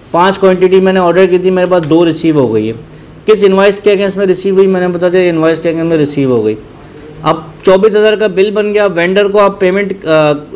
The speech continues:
कितनी दे रहे हैं, for example आपने पाँच हज़ार रुपये invoice के against पे कर दिए, बकाया उन्नीस हज़ार रुपये इसके ledger में चले जाएंगे। यहाँ पे inventory location भी आप बता सकते हैं, ये stock कौन सी location पे आ रहा है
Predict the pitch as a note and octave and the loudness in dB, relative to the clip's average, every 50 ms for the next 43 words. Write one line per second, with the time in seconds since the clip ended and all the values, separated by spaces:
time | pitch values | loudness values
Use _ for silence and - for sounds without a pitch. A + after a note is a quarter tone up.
0 | - - - - - D3+ C#3+ D3 F#3 F3+ F#3 G#3 G3+ F3 E3 F3 F#3+ F#3 G3 F#3+ | -18 -18 -16 -12 -10 -6 -2 -2 -2 0 0 0 2 4 4 4 4 4 2 0
1 | F#3 F3 F#3 F#3 G3 G3 G3 G3 F#3+ F#3 F3+ F#3+ G3 F#3 F3 F#3 F3+ F#3 F#3 F#3 | 0 0 0 0 0 2 2 2 2 2 0 0 -4 -4 -4 -4 -4 -4 -2 -2
2 | F#3 F#3 F#3+ F#3 F3 F#3+ F#3 F3 E3+ E3 E3+ F3+ F3 F3 - F3+ E3 F3+ F3 E3 | -2 0 0 0 0 -2 -2 -4 -4 -4 -4 -4 -2 -2 -2 0 0 0 -2 -2
3 | D#3+ - E3 F3 F3+ F3+ F#3+ F#3+ F3 F#3 F#3+ F3+ E3+ D#3 - E3 E3+ F3 F3+ D3 | -2 -2 0 0 2 2 2 2 4 4 2 2 2 0 0 0 0 0 0 0
4 | C#3 D3+ E3 F3+ F#3 F3 F#3 E3+ E3+ E3+ E3+ D#3+ E3+ F3+ E3 - - F3+ D#3+ D3 | 0 -2 0 0 0 0 0 2 2 2 0 0 0 -2 -2 0 0 0 2 2
5 | C#3+ D3 D#3 D#3+ D#3+ D#3+ D#3 D3 D3+ C3+ C3 B2+ B2 A#2 G2+ G2 G2+ G#2 - - | 2 2 2 0 0 -2 -2 -2 -2 0 0 0 -2 -2 -4 -8 -10 -12 -14 -18
6 | - - - - - - - - - - - D3+ E3 F3+ F3+ G3 F#3 F#3+ G3 G3 | -20 -20 -20 -20 -20 -20 -20 -20 -10 -4 -2 0 0 2 2 2 4 4 2 2
7 | G3 G3+ G3 G3 F3+ E3 F#3+ F#3 - G3+ G3+ G3+ G3+ G3+ G3 F3+ F#3+ F#3 F#3+ F#3+ | 4 2 4 2 2 2 0 0 0 -2 -2 0 0 0 0 0 0 0 0 0
8 | G3 F#3+ G3 G3+ G3 G3 F#3+ E3+ - - F#3 F3+ F3 D#3 D#3 F3 F3+ F3+ E3+ F#3 | 0 -2 -2 -2 -2 0 0 0 0 0 0 0 0 0 -2 -2 -2 0 2 2
9 | F#3 E3+ - D#3+ E3+ D#3 F3+ F3 F3 E3 F3+ E3 D3+ D3+ D#3 E3 E3+ F3 F3+ | 2 2 2 0 -2 -2 -2 -2 -2 0 2 2 2 2 2 2 0 -2 -4